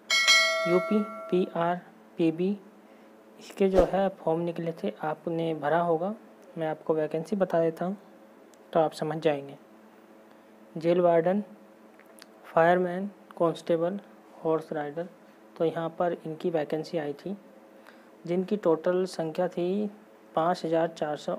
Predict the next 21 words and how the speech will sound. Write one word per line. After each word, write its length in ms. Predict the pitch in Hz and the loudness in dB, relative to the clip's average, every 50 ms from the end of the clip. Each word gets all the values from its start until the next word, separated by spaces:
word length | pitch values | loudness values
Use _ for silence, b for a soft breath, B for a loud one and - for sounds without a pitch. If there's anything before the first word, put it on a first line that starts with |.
| - - | -6 -8
उन्नीस, 460 | 160 151 151 151 156 180 202 202 - - - - - - - - - - - - - - - - - | -8 -8 -6 -4 -4 -4 -4 -6 -8 -14 -20 -20 -20 -20 -20 -20 -20 -20 -20 -20 -20 -20 -20 -6 -4
तो 80 | 165 | -2
इतनी 220 | 156 156 - 165 160 | -2 -2 -2 -6 -6
पोस्ट 360 | 160 - 160 156 156 - - - | -4 -4 -4 -4 -4 -6 -12 -14
थी। 200 | - 185 190 202 - - B B B B B B B B B - - | -10 -10 -10 -10 -10 -14 B B B B B B B B B -8 -4
तो 60 | - 175 | -4 -2
यहाँ 280 | 160 165 156 160 165 165 | -2 -2 -4 -4 -4 0
पर 360 | 165 185 185 185 180 185 185 - | 2 4 4 6 4 2 0 -4
आपकी 380 | 156 151 151 151 - - 165 160 | -6 -6 -8 -8 -8 -8 -8 -8
fees 340 | - - - 165 160 160 - - | -8 -8 -8 -8 -8 -8 -8 -8
भी 80 | 190 180 | -10 -6
चार 320 | - - 160 147 151 156 | -4 -4 -2 -2 -4 -4
सौ 160 | 156 170 165 | -4 -4 -2
गई 180 | 156 160 156 151 | 0 0 0 -2
थी 180 | 151 - 170 170 165 160 156 180 - - - - - - - 156 | -2 -4 -6 -6 -6 -8 -12 -16 -20 -20 -20 -20 -20 -20 -14 -10
all 180 | 147 151 147 | -6 -6 -4
category 460 | 143 156 143 139 147 143 147 143 147 151 | -4 -4 -4 -4 -4 -6 -6 -6 -8 -12
की, 220 | - - - 185 - - - - - - - - - - - - - - - - - - - - - - - - - - - - - - - - - | -12 -14 -14 -16 -16 -18 -20 -20 -20 -20 -20 -20 -20 -20 -20 -20 -20 -20 -20 -20 -20 -20 -20 -20 -20 -20 -20 -20 -20 -20 -20 -20 -20 -20 -20 -20 -10
ठीक 200 | - 160 165 165 | -6 -6 -2 -2
है 80 | 190 196 | 0 -2
ना। 100 | 226 | -2